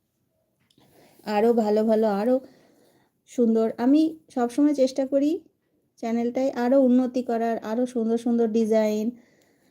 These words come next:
ভিডিও দেওয়ার। আমি সবসময় চেষ্টা করতে থাকি যে আরও ভালো কীভাবে করা যায়, আরও ভালো কীভাবে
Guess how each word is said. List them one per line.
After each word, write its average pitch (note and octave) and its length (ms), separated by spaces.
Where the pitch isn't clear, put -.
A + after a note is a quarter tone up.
ভিডিও A3+ 360
দেওয়ার। G#3+ 380
আমি A#3+ 140
সবসময় C4 460
চেষ্টা D4+ 340
করতে B3 300
থাকি A#3 320
যে A3+ 140
আরও C4 240
ভালো A#3 300
কীভাবে A3 400
করা G3+ 240
যায়, G#3 260
আরও B3+ 140
ভালো A3 260
কীভাবে G#3 360